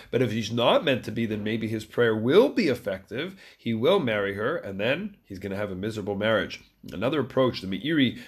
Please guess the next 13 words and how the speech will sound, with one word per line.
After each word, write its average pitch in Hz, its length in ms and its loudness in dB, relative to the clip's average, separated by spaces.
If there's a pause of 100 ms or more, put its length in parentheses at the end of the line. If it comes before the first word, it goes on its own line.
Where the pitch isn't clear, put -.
has 101 120 -6
a 98 60 -10
simpler 170 380 0
read, 101 260 -4
that 92 100 -8
the 101 100 -6
reason 120 600 -2 (1080)
the 110 140 -10
Kiddushin, 117 540 0
the 98 80 -6
reason 117 260 -4
the 101 120 -4
whole, 135 360 6